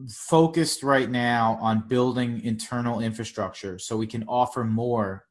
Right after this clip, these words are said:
to our existing spaces. In the next year, we're gonna be coming up with some mind-blowing stuff for people to build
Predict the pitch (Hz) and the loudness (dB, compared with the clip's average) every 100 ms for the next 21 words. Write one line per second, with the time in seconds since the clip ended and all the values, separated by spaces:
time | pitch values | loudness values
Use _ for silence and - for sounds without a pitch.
0 | - 117 110 104 98 110 - 107 - 107 | -8 -2 0 -2 -4 -8 -4 -4 -4 -6
1 | 98 - - - - - 131 127 123 147 | -6 -6 -10 -14 -16 -12 -8 -4 0 0
2 | 156 - 127 160 143 104 101 - _ _ | -2 -6 -4 0 2 0 -4 -12 _ _
3 | _ 120 143 180 165 139 - 143 131 131 | _ 0 2 4 4 2 0 -4 -2 -4
4 | 120 120 113 117 107 104 117 127 131 123 | -6 -6 -6 -2 0 2 4 4 4 2
5 | 107 110 104 95 - 87 - - - - | -2 0 0 -4 -8 -10 -10 -20 -20 -18
6 | - 110 - 131 123 117 98 92 107 104 | -6 -6 -2 -2 0 -2 -2 2 2 2
7 | - | -2